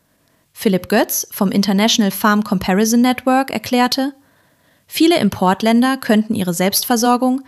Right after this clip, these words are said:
nicht ausreichend ausbauen. Sie seien nicht in der Lage, den steigenden eigenen Bedarf zu decken. Sollte der europäische Handel künftig niedrigere Preise durchsetzen wollen als im vergangenen Jahr,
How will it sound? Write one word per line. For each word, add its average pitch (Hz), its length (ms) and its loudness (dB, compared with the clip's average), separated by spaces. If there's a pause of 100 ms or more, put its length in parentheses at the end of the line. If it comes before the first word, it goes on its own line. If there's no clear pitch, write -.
(160)
nicht - 360 0
ausreichend 214 600 0
ausbauen. 185 560 -4 (760)
Sie - 140 -6
seien 190 280 2
nicht 269 240 2
in 220 80 2
der 190 100 2
Lage, 196 440 0 (320)
den 185 120 -2
steigenden 302 600 0
eigenen 214 420 2
Bedarf 180 520 -2
zu - 120 -4
decken. 185 340 -4 (1000)
Sollte 202 320 0
der 185 160 2
europäische 185 680 0
Handel 214 360 2
künftig 214 520 -2
niedrigere 247 520 0
Preise 247 400 0
durchsetzen 262 640 -2
wollen 262 340 2
als 190 220 -4
im 202 80 -4
vergangenen 185 520 0
Jahr, 262 300 0